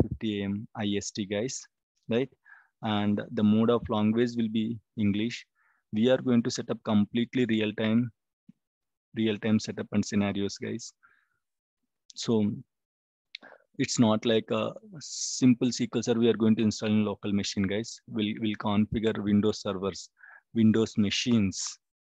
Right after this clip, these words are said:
On top of the Windows machines, we are going to install S Q L servers. Okay, it's a completely real time. You will feel the real time setup in your laptop, right? So, like, I'm having ten plus years of experience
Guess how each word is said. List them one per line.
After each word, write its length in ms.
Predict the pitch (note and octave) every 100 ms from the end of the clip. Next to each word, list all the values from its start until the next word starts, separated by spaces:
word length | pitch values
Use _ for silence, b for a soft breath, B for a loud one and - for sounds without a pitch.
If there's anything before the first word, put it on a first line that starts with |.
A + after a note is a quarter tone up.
| _ _ -
On 220 | G#2+ A#2+
top 220 | B2 A2+ -
of 160 | A2
the 100 | -
Windows 360 | A2 G#2+ G#2+ -
machines, 380 | G#2+ - G#2 -
we 80 | A2
are 60 |
going 220 | G2+ G2+ G2+
to 60 |
install 360 | G2+ - - G2
S 140 | -
Q 120 | A2 -
L 80 | G#2
servers. 580 | - F#2+ - - - - _ _ _ _ _ -
Okay, 160 | A2+ D3
it's 160 | C3+
a 40 | -
completely 560 | A#2+ A#2+ C3+ B2+ C#3
real 220 | B2 A#2 A2
time. 220 | A2 G#2+
You 120 | G#2+
will 120 | G#2+ G#2+ -
feel 320 | C#3 D3 C#3+ -
the 120 | A#2+ A2
real 240 | A2 G#2+ -
time 140 | A#2
setup 300 | - - A2
in 120 | A2+ G#2
your 140 | G2+
laptop, 420 | F#2 F2 - - - _ _ _ _ _ _ _ _ _ -
right? 200 | C3 C3 - _ _
So, 180 | - C3
like, 540 | A#2+ A#2 A#2 A#2+ A#2+ A#2
I'm 180 | A#2
having 320 | A2 A2+ A#2 A#2+
ten 220 | A2+ A2
plus 220 | C3 -
years 220 | B2+ -
of 100 | A#2+
experience 640 | A#2 - - A2+ A2+ -